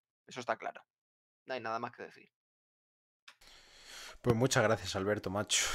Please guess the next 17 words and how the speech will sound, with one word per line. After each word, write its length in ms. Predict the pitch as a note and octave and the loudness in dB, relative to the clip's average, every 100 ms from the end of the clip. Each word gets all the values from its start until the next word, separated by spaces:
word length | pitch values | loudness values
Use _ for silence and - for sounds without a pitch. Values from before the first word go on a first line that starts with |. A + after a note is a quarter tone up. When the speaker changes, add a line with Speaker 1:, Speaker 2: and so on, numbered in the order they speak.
| - | -2
Speaker 2:
Es, 400 | C3+ B2 A#2 - | 0 2 2 -2
además, 480 | G2 G#2+ A2 A#2+ - | -2 0 2 2 2
es 60 | A#2 | -4
que 400 | - A#2 A#2 A#2 | 0 4 6 4
es 120 | A2 | 2
un 180 | A2+ G2 | 0 -2
gusto, 320 | G#2+ - G2+ | -4 -4 -4
macho, 280 | F#2+ A2 F#2+ | -4 -4 -4
hablar 180 | F#2 G#2+ | -2 -2
con, 480 | G#2+ G#2+ G2+ G2 F#2+ | 0 0 -2 -4 -2
con 200 | G2 G2 | -2 -2
vosotros 420 | G2+ A2 A2+ A2 | -2 -2 -2 -2
cada 240 | A#2 G#2+ | 2 2
semana, 400 | - G#2 G#2 A2+ | 2 2 2 4
además 320 | A2 G2+ G#2 | 4 4 2
de, 140 | A2 G#2 | 2 0
de, 420 | G2 G2+ G2 F#2+ | -2 -4 -2 -4